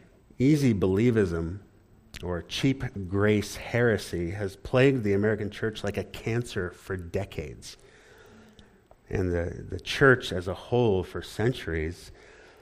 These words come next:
And it's antithetical to what the Bible teaches about the character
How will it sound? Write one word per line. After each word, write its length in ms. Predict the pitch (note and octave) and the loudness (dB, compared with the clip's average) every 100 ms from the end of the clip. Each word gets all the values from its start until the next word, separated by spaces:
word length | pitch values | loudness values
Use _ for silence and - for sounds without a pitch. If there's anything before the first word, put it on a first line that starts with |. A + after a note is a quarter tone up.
| - - - - | -20 -20 -20 -8
And 120 | - | -2
it's 180 | G#2 - | 0 -2
antithetical 960 | B2 E3 G#3+ - - - G3 G3 G#2+ F#2+ | 2 4 4 2 0 4 4 4 -2 -2
to 160 | - A#2 | -4 -4
what 180 | A2+ | -4
the 80 | - | -4
Bible 400 | G2+ A2+ D3+ D#3 | -4 -2 0 -2
teaches 440 | - - E3 A#2 G2 | -4 -4 -4 -4 -6
about 180 | G2 G2 | -6 -6
the 80 | |
character 760 | G2+ - D3 D3+ D3+ - A#2+ A#2 | -8 -6 -2 -2 -2 -2 -2 -4